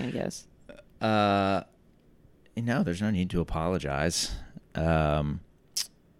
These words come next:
Speaker 2: you know, anyway, it's neither here nor there. Um, but <sighs> I, um, do, are you, are you,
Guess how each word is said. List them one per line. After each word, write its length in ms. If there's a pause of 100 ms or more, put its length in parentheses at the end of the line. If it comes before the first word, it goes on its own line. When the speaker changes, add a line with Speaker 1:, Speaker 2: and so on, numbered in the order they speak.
(160)
Speaker 2:
you 100
know, 260 (380)
anyway, 600 (460)
it's 160
neither 280
here 220
nor 180
there. 380 (1600)
Um, 640 (920)
but 800 (1800)
<sighs> 560
I, 300
um, 540 (2500)
do, 180
are 80
you, 240
are 120
you, 340